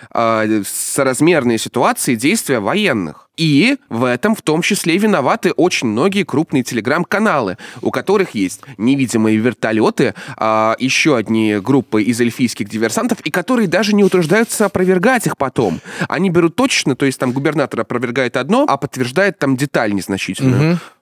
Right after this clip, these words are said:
Speaker 1: Знаешь, как продолжают некоторые Telegram-каналы?
Speaker 2: Например?
Speaker 1: Губернатор, а, подтвердил нашу информацию про эту деталь.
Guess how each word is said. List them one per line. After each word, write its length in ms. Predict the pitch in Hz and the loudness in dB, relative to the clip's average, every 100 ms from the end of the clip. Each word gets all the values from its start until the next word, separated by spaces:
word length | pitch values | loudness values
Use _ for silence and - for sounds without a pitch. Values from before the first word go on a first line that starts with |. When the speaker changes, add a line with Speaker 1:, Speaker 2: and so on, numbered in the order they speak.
| _ - | _ -12
Speaker 1:
Знаешь, 480 | 101 131 233 - - | -2 0 2 -2 -4
как 220 | 175 - | -6 -4
продолжают 600 | - 160 156 143 156 143 | -4 0 0 2 0 0
некоторые 380 | 147 135 - 139 | -2 -2 -2 -2
Telegram-каналы? 800 | 131 135 127 123 120 131 123 117 | 0 -2 0 -2 -2 -2 0 0
Speaker 2:
Например? 420 | 123 127 135 113 | 0 2 2 2
Speaker 1:
Губернатор, 720 | 139 147 165 180 233 247 226 220 - - | 2 2 2 2 2 2 0 0 -6 -14
а, 540 | - 143 151 156 156 156 _ _ _ - | 0 2 4 4 2 0 _ _ _ -6
подтвердил 580 | 185 - 247 220 220 160 | -4 0 2 4 4 4
нашу 300 | 151 - 160 | 4 2 0
информацию 680 | 156 175 214 294 - 262 | 2 0 2 0 2 0
про 220 | 226 202 233 | 2 2 0
эту 160 | 208 | 0
деталь. 460 | 156 156 135 85 | -2 -2 0 -2